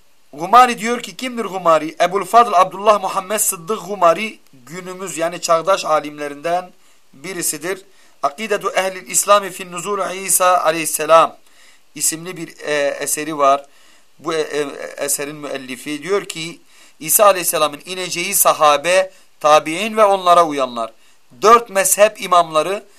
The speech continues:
ve diğer mezheplerin alimleri tarafından zamanımıza kadar söylene gelmiştir. İsa Aleyhisselam'ın ineceği, ashabın iman ettiği, tabiinin,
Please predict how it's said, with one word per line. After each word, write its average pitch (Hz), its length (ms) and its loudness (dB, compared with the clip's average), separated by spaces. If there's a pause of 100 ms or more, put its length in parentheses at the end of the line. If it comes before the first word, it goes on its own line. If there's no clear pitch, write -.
(200)
ve 160 220 -6
diğer 190 260 4
mezheplerin 180 720 -2
alimleri 180 560 4
tarafından 151 720 2 (360)
zamanımıza 180 1040 4
kadar 180 400 2
söylene 156 680 -2 (460)
gelmiştir. 123 880 -8 (720)
İsa - 180 -2
Aleyhisselam'ın 180 580 -2
ineceği, 139 520 -10 (340)
ashabın 135 460 -4
iman 151 360 -4
ettiği, 131 420 -12
tabiinin, 139 600 2